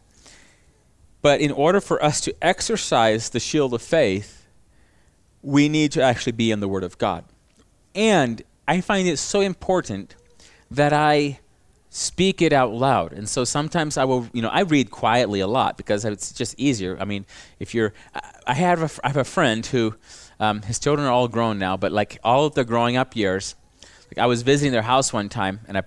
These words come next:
might have shared this before, but we're just in there, we're playing a game. Suddenly, Dad shows up over here. He's got a Bible, and in a loud voice begins to read an entire chapter.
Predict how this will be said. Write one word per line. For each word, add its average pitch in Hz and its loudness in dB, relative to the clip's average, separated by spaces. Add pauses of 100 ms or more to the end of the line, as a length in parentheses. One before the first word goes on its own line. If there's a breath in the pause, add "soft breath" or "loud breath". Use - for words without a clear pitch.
might 117 0
have 113 0
shared 120 0
this 98 -6
before, 101 -2 (260 loud breath)
but 143 -4
we're 160 4
just 214 0
in 185 0
there, 175 4
we're 139 4
playing 185 4
a 175 4
game. 143 2 (300 soft breath)
Suddenly, 170 4 (480 soft breath)
Dad 175 4
shows 147 2
up 143 0
over 139 2
here. 135 2 (300 soft breath)
He's 139 -2
got 156 2
a 131 2
Bible, 143 4
and 123 2
in 127 2
a 117 2
loud 196 4
voice 156 2
begins 143 0
to 147 0
read 139 4
an 123 -2
entire 139 -2
chapter. 160 -4